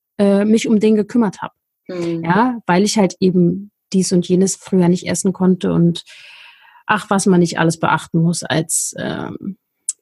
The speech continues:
Speaker 1: in Anführungsstrichen kranker Mensch, ja.
Speaker 2: Mhm.
Speaker 1: Und deswegen hab ich gemerkt, wow, ich hab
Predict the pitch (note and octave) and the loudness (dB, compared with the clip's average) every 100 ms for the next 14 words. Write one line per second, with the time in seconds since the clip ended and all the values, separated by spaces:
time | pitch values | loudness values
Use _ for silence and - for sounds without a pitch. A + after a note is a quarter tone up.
0 | _ _ G#3 G3 B3 B3 G#3+ - G3+ F#3 | _ _ 0 2 2 2 0 0 -2 -2
1 | - F3 G3 G3+ E3+ C#3+ D3+ - - F#3 | -2 0 2 2 2 0 -2 -4 -2 2
2 | A#3+ C#4 - _ F3+ F3 E3+ F3 F3 _ | 4 2 -4 _ -12 -12 -10 -14 -20 _
3 | _ - _ - _ - A3 G#3 A3+ - | _ -20 _ -20 _ 0 2 2 0 0
4 | B3 B3 F#3+ G#3+ - G3 G#3 - F3 E3 | 2 2 2 -2 -2 -2 -4 -6 -6 -2
5 | G3 D#4+ G#3 G3 - - - | -2 0 -2 -2 -10 -10 -8